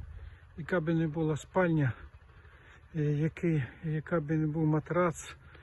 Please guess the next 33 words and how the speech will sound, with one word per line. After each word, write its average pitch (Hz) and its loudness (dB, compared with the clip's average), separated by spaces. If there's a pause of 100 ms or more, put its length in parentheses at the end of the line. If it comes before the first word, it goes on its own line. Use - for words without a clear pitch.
(280)
які 156 -6
би 156 -2
не 160 2
були 156 2
апартаменти, 165 0
ну, 156 -2
якщо 160 -4
нема 160 2
сна, 160 -2 (580)
це - -4
муки 156 4 (200)
для 151 -4
людини, 131 -2 (640)
для 156 2
тіла. 113 0 (880)
І - -10
сьогодні 175 2
забирають 160 2
храми 151 2
у 123 2
нас. 113 -4 (840)
Ви 165 -4
знаєте, 160 2 (340)
ну, 190 0
не 180 2
забрали 170 2
молитву, 170 0 (640)
не 160 2
за-, 156 2
не 165 2
можуть 165 2
забрати 160 0
віру. 151 0